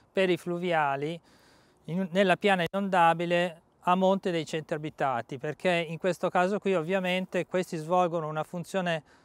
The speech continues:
fondamentale di, eh, rallentare l'onda di piena, quindi hanno un effetto di quello che si dice di laminazione, per cui la presenza, diciamo, del bosco aiuta a,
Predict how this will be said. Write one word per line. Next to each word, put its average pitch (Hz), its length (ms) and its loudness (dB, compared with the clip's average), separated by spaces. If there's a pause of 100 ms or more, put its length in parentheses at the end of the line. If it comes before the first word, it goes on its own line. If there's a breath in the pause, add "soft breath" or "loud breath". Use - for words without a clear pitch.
(200 soft breath)
fondamentale 175 1040 2
di, 170 280 -2 (420)
eh, 151 260 -6
rallentare 170 960 2
l'onda 156 260 -4
di 160 100 -8
piena, 139 500 -8 (360 soft breath)
quindi 160 180 -8
hanno 147 160 -4
un 147 80 -6
effetto 165 400 -4
di 165 260 -4 (480 soft breath)
quello 160 180 -2
che 151 80 0
si 165 80 -4
dice 160 200 -6
di 160 180 -6 (100)
laminazione, 165 1040 -4 (640 soft breath)
per 196 220 4
cui 202 560 2
la 170 160 2
presenza, 190 680 2
diciamo, 165 420 -2
del 190 160 -2
bosco 175 680 0 (800 soft breath)
aiuta 196 880 4 (180)
a, 175 380 4